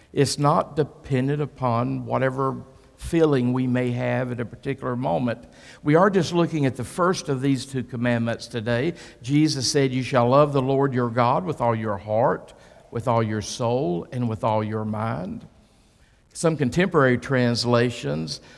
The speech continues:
uh, offered in a fresh translation, uh, Eugene Peterson's The Message says, "Love the Lord your God with all your passion and prayer and intelligence." The Passion paraphrase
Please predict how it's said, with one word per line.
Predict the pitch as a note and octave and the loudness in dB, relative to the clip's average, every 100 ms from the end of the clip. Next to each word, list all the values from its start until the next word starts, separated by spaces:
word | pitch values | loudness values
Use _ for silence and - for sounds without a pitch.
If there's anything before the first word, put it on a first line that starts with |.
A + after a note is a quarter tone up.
| - | -14
uh, | - A#2+ | -2 0
offered | F2+ C#3 C#3 C3 | 4 2 2 0
in | A#2+ A2 | 0 0
a | |
fresh | F#2+ - - D3 D3+ E3 D3+ - - - | -4 -10 -12 0 2 2 0 -4 -14 -14
translation, | - A#2+ A2+ A2 - A2+ A2+ A2+ - C3 E3+ - - - | -4 -2 0 -2 -6 -2 0 -2 -6 -8 -8 -14 -20 -8
uh, | - | -2
Eugene | A#2+ C3 A#2 C#3 C3 | 0 0 2 0 2
Peterson's | C#3+ F3+ F3 - C3 A#2+ | 0 0 -2 -2 -2 -2
The | A#2 | 0
Message | A#2+ C#3 F3+ - A2+ G#2 | 2 2 0 -4 -6 -6
says, | - B2 B2+ A#2+ | 0 2 2 2
"Love | B2+ C#3 C3+ | 4 4 2
the | |
Lord | C3 C3 C3 | 0 0 0
your | A#2+ A2+ | -2 -4
God | A2 A2+ A#2+ D#3+ D#3+ - - - _ _ - | -2 0 0 -2 -8 -16 -20 -20 _ _ -6
with | C3+ | -6
all | - C#3 C3 | 0 0 2
your | B2 A2+ | 2 0
passion | - B2+ A#2+ C#3 - F3 G3+ G#3+ F#3 - _ _ _ | -2 -4 -2 -2 -6 -8 -6 -6 -10 -16 _ _ _
and | B2 G#2+ | -10 -10
prayer | - B2+ A2+ A#2 - G3+ G3 - - | -6 -2 0 0 -2 -4 -8 -14 -12
and | A2 A2 | -8 -6
intelligence." | G2+ - A2+ A2+ D3 D3+ - - - - - - _ _ _ _ _ _ | -6 -6 -6 -4 -8 -10 -14 -14 -16 -14 -14 -16 _ _ _ _ _ _
The | - B2 | -6 -6
Passion | - F3+ F#3+ - D#3 B2+ A#2+ - | -2 0 0 0 -2 0 -2 -4
paraphrase | - B3+ E3 - A#2 G#2+ G#2+ C#3+ D#3 | -4 0 0 0 0 0 0 -2 -4